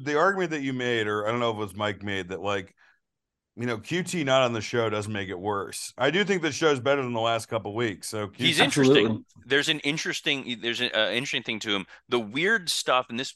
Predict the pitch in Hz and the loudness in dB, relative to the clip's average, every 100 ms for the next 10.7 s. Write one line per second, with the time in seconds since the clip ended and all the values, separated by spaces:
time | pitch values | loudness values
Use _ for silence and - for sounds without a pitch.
0 | - 107 131 - 113 110 104 95 92 90 | -10 -8 -8 -2 0 2 2 0 0 -2
1 | 87 - 127 107 92 117 110 107 _ - | -4 -6 -4 -2 0 2 2 0 _ -2
2 | 113 131 139 127 90 98 110 92 90 90 | 2 2 2 -2 -2 0 0 0 -2 -2
3 | 92 92 107 - 107 101 92 87 98 95 | -2 0 0 -2 -2 -2 -4 -4 -2 0
4 | 92 82 - 92 - 104 - 87 82 92 | -2 -6 -12 -8 -6 -4 0 0 2 0
5 | - - - 107 - - 73 - - _ | -2 -8 -6 -4 -4 -4 -6 -8 -20 _
6 | _ - 165 - 247 254 220 214 196 190 | _ -2 0 4 4 4 2 2 2 0
7 | 160 165 85 - - - _ _ _ - | 0 -2 -6 -12 -14 -16 _ _ _ 0
8 | 170 202 214 196 190 127 165 - 156 139 | 0 4 4 4 2 0 -4 -4 -6 -2
9 | 123 135 - 95 98 - 147 180 226 - | 2 2 2 -4 -4 -2 0 0 0 0
10 | 185 151 131 135 135 127 | 0 2 2 2 -2 -8